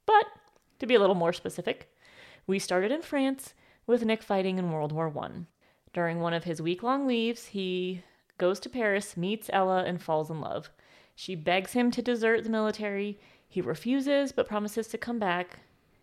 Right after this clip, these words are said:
He holds up that promise, comes back, and finds his beloved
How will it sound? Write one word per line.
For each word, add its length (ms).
He 140
holds 260
up 280
that 200
promise, 440
comes 240
back, 420
and 180
finds 380
his 200
beloved 460